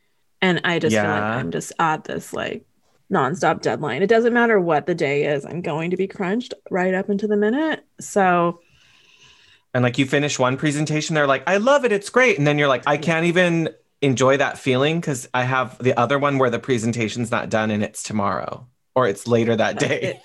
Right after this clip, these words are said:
Speaker 1: like, literally, exactly. Yeah. So I've gotten a few of
Speaker 2: Yeah.
Speaker 1: them past preliminary concept and, you know, everyone's really happy and excited, which it's great when they approve, but then you've just wet their palate for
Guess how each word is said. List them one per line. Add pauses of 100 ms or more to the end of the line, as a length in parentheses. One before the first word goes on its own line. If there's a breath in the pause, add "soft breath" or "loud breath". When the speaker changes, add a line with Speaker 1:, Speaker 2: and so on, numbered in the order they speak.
Speaker 1:
like,
literally,
exactly.
Yeah.
So (1200 loud breath)
I've
gotten
a
few
of
Speaker 2:
Yeah.
Speaker 1:
them
past
preliminary
concept
and,
you
know,
everyone's
really
happy
and
excited,
which
it's
great
when
they
approve,
but
then
you've
just
wet
their
palate
for